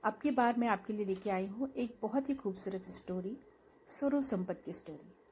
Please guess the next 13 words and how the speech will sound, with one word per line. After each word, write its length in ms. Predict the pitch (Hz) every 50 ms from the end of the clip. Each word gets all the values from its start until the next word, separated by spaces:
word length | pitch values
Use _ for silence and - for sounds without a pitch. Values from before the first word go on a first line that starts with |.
| _ _ _ _ _ _ - - -
स्वरूप 360 | - - 262 254 277 339 320
संपत, 460 | - - 247 190 180 - 170 170 - - - - _ _ _ _ _ _ _ -
ये 80 | 247
नाम 260 | 240 240 254 254 262
जानते 420 | 254 - 208 185 185 190 185 240 247
हैं 140 | 202 202 180
ना 200 | 160 160 165 196
आप? 140 | 269 - - - - - - - _ _ -
बिल्कुल 300 | 240 254 - - 359 349
आप 100 | 339 -
सभी 340 | - - 247 208 190 240 262
जानते 360 | - 220 190 165 165 - 185
होंगे 320 | 180 175 165 160 - -